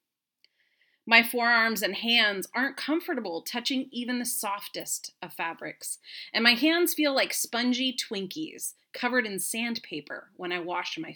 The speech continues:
face. My body hurts. I experience increased fatigue, spasticity,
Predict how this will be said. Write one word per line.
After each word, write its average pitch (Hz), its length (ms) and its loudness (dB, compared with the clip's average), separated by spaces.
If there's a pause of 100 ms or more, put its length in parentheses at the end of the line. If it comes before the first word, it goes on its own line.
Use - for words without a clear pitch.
face. - 460 -10 (920)
My 202 120 -2
body 185 480 0
hurts. - 560 -10 (520)
I 254 40 6
experience 285 680 2
increased 277 500 -4
fatigue, - 680 -4 (280)
spasticity, - 920 -4